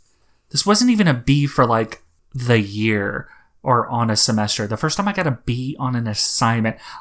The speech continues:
I cried. I was inconsolable. So I can see the kid that Regina wants following this, but Henry isn't gonna do that.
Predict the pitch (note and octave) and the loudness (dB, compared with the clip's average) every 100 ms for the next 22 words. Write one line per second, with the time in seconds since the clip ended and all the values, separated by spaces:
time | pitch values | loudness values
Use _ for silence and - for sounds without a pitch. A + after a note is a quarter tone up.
0 | - C#3 B2 - - - - A#2+ A2 G#2+ | -4 -2 -2 -4 -8 -8 -8 -6 -4 -2
1 | A#2 G#2+ F#2 - - _ - - C#3+ E3 | -2 -4 -8 -16 -20 _ -20 -2 2 6
2 | E3 - - _ _ _ _ F#3+ G3 G3+ | 4 2 -6 _ _ _ _ 0 0 -2
3 | G3 - D3 B2+ - - - B2+ A#2+ A#2 | -4 -4 -4 -2 -4 -2 -2 -4 -4 -6
4 | A2 - - - - - _ - - F3+ | -8 -10 -14 -16 -20 -20 _ -4 2 2
5 | D#3+ - F3+ F#3+ A3+ G#3 F3 - - - | 2 0 0 0 -2 -2 -6 -20 -8 -4
6 | - - - D#3 E3+ F#3 G3+ - - _ | 0 0 0 0 -4 -6 -8 -14 -20 _
7 | - _ _ D#3+ C#3+ E3+ D3+ D#3+ D3 C3 | -20 _ _ 0 2 2 2 2 4 2
8 | C#3 C3+ A2 G#2 A2 C3 F3 - - - | 4 4 4 2 0 2 2 0 -2 -2
9 | - - A3+ A3+ A3+ B3 B3 - - - | -4 2 4 4 2 2 0 -4 -6 -2
10 | G4 A#4 B4+ C5 A#4+ F#4+ B3 A3 E3+ F#3+ | 4 4 4 2 2 0 0 0 0 -2
11 | G#3 F4 G#4+ | -2 2 0